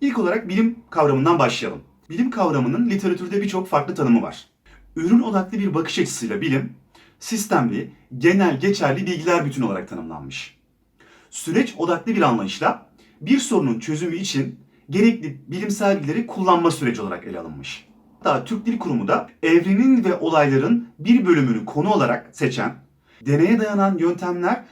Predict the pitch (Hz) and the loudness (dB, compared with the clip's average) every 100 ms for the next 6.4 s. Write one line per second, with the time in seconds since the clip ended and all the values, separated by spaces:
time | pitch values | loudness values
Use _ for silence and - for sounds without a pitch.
0 | _ 196 151 165 - 202 202 196 226 226 | _ 0 2 0 -2 -6 -8 -8 -4 -4
1 | 214 160 180 185 180 165 147 240 233 - | -2 0 0 0 0 0 0 -2 -4 -12
2 | _ - - 180 190 220 233 - - 156 | _ -16 -4 -2 0 0 -2 -2 -4 -2
3 | 139 127 117 190 - 185 202 - _ 233 | 0 0 -2 -6 -4 -4 -4 -8 _ 2
4 | 190 160 180 147 143 117 107 - _ _ | 4 2 0 -2 -2 -2 -6 -8 _ _
5 | _ 165 - 165 190 160 170 117 95 95 | _ -6 -2 -2 -2 2 2 2 0 -4
6 | 90 90 - | -8 -8 -8